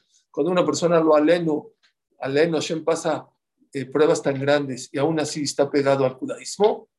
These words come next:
es una persona grande, es una persona que está todo el tiempo allá arriba, alabándolo y pregonándolo. ¿Y cómo lo hizo Aarón? Muy fácil.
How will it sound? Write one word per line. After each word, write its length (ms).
es 140
una 100
persona 300
grande, 480
es 140
una 140
persona 360
que 100
está 300
todo 240
el 100
tiempo 240
allá 180
arriba, 520
alabándolo 880
y 240
pregonándolo. 760
¿Y 140
cómo 260
lo 80
hizo 220
Aarón? 460
Muy 120
fácil. 420